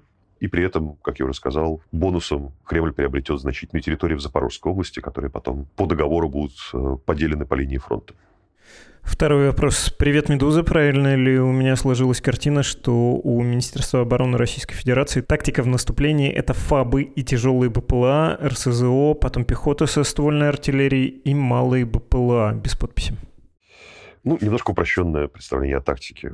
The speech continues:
Speaker 1: что вся тактика состоит из, э, какого-то попеременного использования ударных средств. На самом деле все сложнее. Тактика подразумевает координацию между разными родами войск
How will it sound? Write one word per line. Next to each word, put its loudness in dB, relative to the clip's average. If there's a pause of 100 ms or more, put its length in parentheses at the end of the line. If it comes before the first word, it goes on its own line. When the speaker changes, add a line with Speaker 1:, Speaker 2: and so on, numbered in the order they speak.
(120)
Speaker 1:
что -16
вся -4
тактика -6
состоит -6
из, -12
э, -6 (100)
какого-то -4
попеременного 0
использования -2
ударных -4
средств. -8 (440)
На -6
самом 0
деле 0
все -4
сложнее. -2 (200)
Тактика -4
подразумевает -2
координацию -4 (120)
между -2
разными -2
родами -4
войск -4